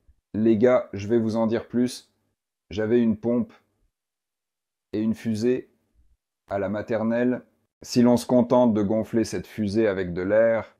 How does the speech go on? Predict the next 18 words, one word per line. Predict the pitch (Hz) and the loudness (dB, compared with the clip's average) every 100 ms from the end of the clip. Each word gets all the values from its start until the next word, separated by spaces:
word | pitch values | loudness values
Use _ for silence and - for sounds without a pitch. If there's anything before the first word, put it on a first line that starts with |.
| _ | _
elle | 101 | -4
volait | 92 104 107 107 | -2 0 0 -2
sur | - 95 | -6 -8
une | 95 | -8
courte | 113 101 95 | -8 -8 -8
distance. | 92 90 - 110 117 117 - _ _ 95 | -8 -10 -8 -6 -6 -8 -18 _ _ -6
Mais | 101 | -6
si | - 120 | -2 0
l'on | 117 113 | 2 2
y | 113 | 2
ajoute | 107 101 113 98 | 0 2 0 0
de | 101 | 0
l'eau, | 104 113 131 - _ _ _ _ _ | 4 4 2 -2 _ _ _ _ _
parfois | 98 - 120 117 - | -6 -2 4 4 4
elle | 98 | 0
volait | 92 101 101 | 0 0 0
beaucoup | 95 107 110 | 0 0 0
plus | - 98 | -4 -4